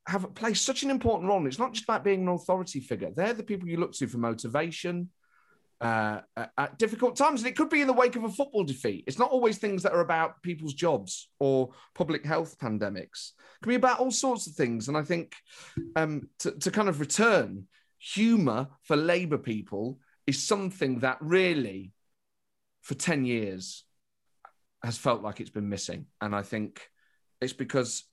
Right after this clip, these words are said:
it doesn't come naturally, to a lot of people, to be fair, across politics. But when you're facing Boris Johnson, who deliberately seeks humour as a tool,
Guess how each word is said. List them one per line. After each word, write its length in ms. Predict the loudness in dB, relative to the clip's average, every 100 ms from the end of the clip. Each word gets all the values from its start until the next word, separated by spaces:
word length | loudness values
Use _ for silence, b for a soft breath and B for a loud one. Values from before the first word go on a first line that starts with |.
| -6
it 180 | -4 0
doesn't 380 | 0 0 -6
come 200 | -4 -4
naturally, 600 | -2 -4 -6 -8 -10 -12 _ _ _ _ _ 0
to 120 | 2
a 40 |
lot 120 | 4
of 80 | 4
people, 220 | 2 0
to 100 | 0
be 80 | 0
fair, 220 | 2 2
across 300 | 2 0 -2
politics. 680 | 0 -6 -6 -6 -8 -8 -20 _ b b -2
But 80 |
when 120 | 0 2
you're 100 | 2
facing 420 | 0 0 -2 0
Boris 260 | 2 0 0
Johnson, 640 | -2 0 -4 -8 -10 -12 b b
who 300 | 2 4 2 -2 _ _ _ _ _ 0
deliberately 960 | 2 4 4 4 2 2 -4 -4 -8 _
seeks 400 | -4 -2 -2 -2
humour 420 | 0 0 -2 -8 -8 0
as 220 | 0 0
a 180 | -2 0
tool, 540 | 2 0 0 -6 -10